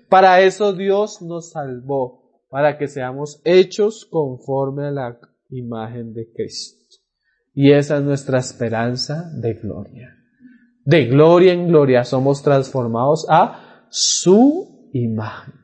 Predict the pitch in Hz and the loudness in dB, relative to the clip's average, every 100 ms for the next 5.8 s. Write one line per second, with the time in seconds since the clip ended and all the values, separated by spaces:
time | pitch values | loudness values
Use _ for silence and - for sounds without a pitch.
0 | 147 - 123 117 160 170 - _ _ _ | -20 -12 -10 0 0 0 -6 _ _ _
1 | - 156 202 226 233 196 160 170 175 170 | 2 4 6 6 6 6 8 6 4 4
2 | 156 147 143 185 196 214 202 196 175 147 | 4 4 2 4 4 6 6 4 4 2
3 | 165 208 - 170 160 139 131 123 _ - | 4 4 4 2 4 4 4 -2 _ -8
4 | 135 131 151 143 147 143 156 151 131 123 | -6 2 2 2 2 4 4 2 -2 -2
5 | 127 120 123 120 117 113 107 - | 0 0 0 -2 -4 -4 -6 -8